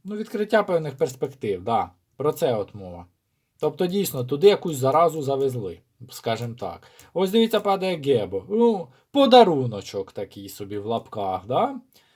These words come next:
З одного боку, з другого боку партнерство. Ну, це що? Це, да, це план, тобто там взаємодія різних підрозділів. Хто там? Спецслужби російські, там, підривники російські, отаго-, такого от плану мені бачиться.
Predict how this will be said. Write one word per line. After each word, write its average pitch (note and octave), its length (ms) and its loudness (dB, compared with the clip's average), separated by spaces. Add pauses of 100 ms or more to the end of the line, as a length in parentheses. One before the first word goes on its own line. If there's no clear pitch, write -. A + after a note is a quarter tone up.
(140)
З B2+ 80 -2
одного D#3 260 2
боку, A#2 260 0
з - 40 -2
другого E4+ 240 0
боку C4+ 260 0
партнерство. C#3 640 -2
Ну, D#4+ 200 -8
це A#3 220 2
що? A2 260 -4
Це, D4 320 0
да, C3 300 4
це C#3+ 160 -4
план, A#3 440 0
тобто E3+ 340 -4
там C#3+ 180 0
взаємодія D3+ 600 0
різних D3+ 400 -6
підрозділів. G2+ 720 -6 (160)
Хто - 220 4
там? G#2+ 240 -2 (260)
Спецслужби G#3+ 720 2
російські, F#3 680 -4
там, B2+ 320 0
підривники B2+ 640 -2
російські, F3+ 580 -2
отаго-, D3 360 2
такого C#3+ 320 0
от B2+ 160 -2
плану G2 300 -8
мені F2+ 220 -16
бачиться. - 520 -14